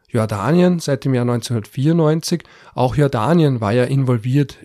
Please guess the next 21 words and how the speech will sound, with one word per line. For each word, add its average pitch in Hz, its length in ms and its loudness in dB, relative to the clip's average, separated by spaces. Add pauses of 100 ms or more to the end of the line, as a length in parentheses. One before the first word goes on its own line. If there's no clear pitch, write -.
in 139 360 0
den 120 140 -2
Kriegen 135 400 -2
gegen 123 280 -2
Israel 123 520 -4 (320)
davor, 127 420 0
also 123 140 -2
vor 123 140 -4
allem 120 140 0
neunzehnhundertachtundvierzig 120 960 -4
und 127 120 -4
neunzehnhundertsiebenundsechzig. 135 1120 -4 (380)
Und - 140 0
auch 139 100 0
Jordanien 147 560 0
hat 131 160 -6
dann 131 320 -2 (720)
in 160 160 2
den 160 100 2
neunzehnhundertneunziger 139 760 -2
Jahren 135 420 -2